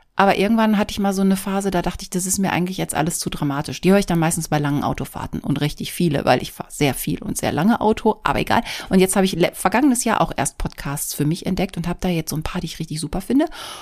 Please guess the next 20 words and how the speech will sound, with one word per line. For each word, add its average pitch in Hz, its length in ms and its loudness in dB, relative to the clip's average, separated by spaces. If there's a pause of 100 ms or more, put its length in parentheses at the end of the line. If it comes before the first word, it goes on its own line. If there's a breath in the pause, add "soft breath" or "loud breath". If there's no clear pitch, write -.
(140 loud breath)
Und 190 200 6
da 180 120 0
kann 233 160 -2
man 214 80 2
ja 190 80 0
wirklich 196 240 -2
Folge 240 320 2
um - 120 -2
Folge 226 340 0
hintereinander 208 720 2
weghauen 214 500 2
und 190 220 2
da 175 120 2
ist - 200 -2
Putzen 220 300 0
gar 214 120 0
nicht 220 100 2
mehr 220 120 0
so 214 80 -2
schlimm, 160 340 2